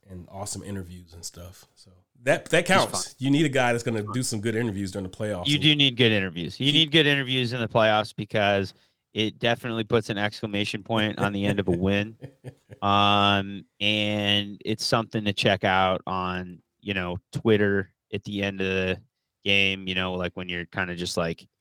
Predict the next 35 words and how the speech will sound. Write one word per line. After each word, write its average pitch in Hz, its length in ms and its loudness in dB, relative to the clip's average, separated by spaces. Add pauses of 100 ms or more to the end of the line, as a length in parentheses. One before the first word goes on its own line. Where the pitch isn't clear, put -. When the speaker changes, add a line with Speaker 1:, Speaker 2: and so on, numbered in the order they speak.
(840)
Speaker 2:
in 127 120 -2
the 113 80 2
kitchen 110 420 2
grabbing, 98 400 4
like, 92 180 -4
a 92 300 -2
slice 104 320 0
of - 80 -6
pizza 101 300 2
or 98 60 4
something, 98 280 2
you're 95 140 2
not 90 160 0
ready 90 180 2
to 90 60 -4
go 92 100 0
to 87 80 0
bed 90 240 2
yet. 90 380 0 (580)
I 101 80 -2
know 104 180 4
that's 92 140 2
very 95 220 2
specific, 80 600 -4
but 76 240 -6
Speaker 1:
<laughs> - 920 -10
I've 220 160 2
always, 240 240 4 (400)
let 185 220 4
me 277 100 6
say 214 200 4
this 180 280 2 (140)
last 151 340 2
thing. 151 260 0
There's, 175 340 0